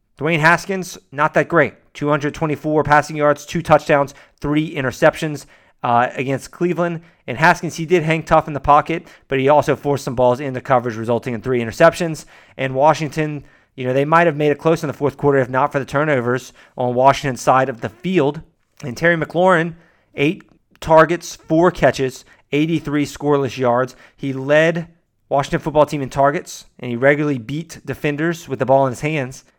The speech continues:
And Haskins barely missed McLaurin in the end zone in the second half. But overall, just a decent day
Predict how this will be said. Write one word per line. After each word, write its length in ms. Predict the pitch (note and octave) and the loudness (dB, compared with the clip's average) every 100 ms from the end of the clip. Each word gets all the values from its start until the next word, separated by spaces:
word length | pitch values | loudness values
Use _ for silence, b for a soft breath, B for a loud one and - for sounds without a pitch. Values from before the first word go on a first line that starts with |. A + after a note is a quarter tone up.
| _ - | _ -14
And 100 | C3 | 0
Haskins 420 | D3 D3+ D#3+ C3 | 0 2 -4 -2
barely 340 | D3 D3+ D#3 | 2 2 2
missed 200 | D3 C#3+ | -2 -6
McLaurin 340 | C#3+ D3+ C#3+ C3+ | -6 -2 -2 -2
in 100 | B2+ | -4
the 140 | B2 | -6
end 100 | C3+ | -4
zone 360 | C3 B2 A#2 - _ _ _ | -4 -6 -8 -16 _ _ _
in 140 | E3+ | -4
the 60 | D#3+ | -2
second 300 | - C3+ A2+ | 2 0 0
half. 340 | A2+ G#2+ G#2+ _ _ _ - | -6 -6 -8 _ _ _ -6
But 140 | C3 | 0
overall, 400 | D3 C#3 C#3 B2+ | 0 2 4 4
just 220 | B2 B2+ | 2 -2
a 100 | B2+ | -4
decent 560 | A2 G2+ B2+ - A2+ - b b _ | -4 -8 -10 -6 -8 -10 b b _
day 380 | C#3+ A#2+ A2 | 0 2 0